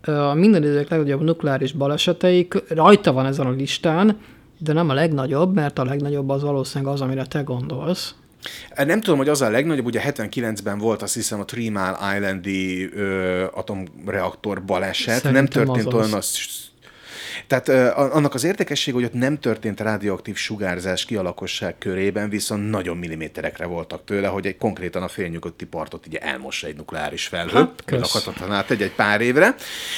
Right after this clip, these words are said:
Speaker 2: De lényeg az, hogy, ö, ugye újra előjött az atompara. Ebben a korban már volt egyébként, főleg a kelet, ö, németi, kelet-német belpolitikai válságok miatt,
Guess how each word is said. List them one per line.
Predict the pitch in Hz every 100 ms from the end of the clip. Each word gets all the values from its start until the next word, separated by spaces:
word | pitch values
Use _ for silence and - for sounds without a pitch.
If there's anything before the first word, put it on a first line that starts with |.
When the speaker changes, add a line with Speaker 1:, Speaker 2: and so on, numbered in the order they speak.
| - 151
Speaker 2:
De | 180 170 196
lényeg | 214 262 113 131
az, | 147 -
hogy, | 156 147 143 143
ö, | 139 135 131 135 135 123
ugye | 90 147 131 135
újra | 202 117 87
előjött | 90 104 107 107
az | 117 -
atompara. | - 73 69 - - - _ _ _ _ _ _
Ebben | - 202 180 151
a |
korban | - 160 151 139 127
már | 120 113 110
volt | 123 117 101
egyébként, | - 104 101 98 - 120
főleg | - 123 101
a | -
kelet, | 123 101 - 104
ö, | 98 95 95 95 95
németi, | 98 107 95 85 - 95 90 90 90 -
kelet-német | 139 120 95 98 95 85 - - - 87 - -
belpolitikai | - 101 - 87 87 95
válságok | 92 98 90 104 95 -
miatt, | 113 95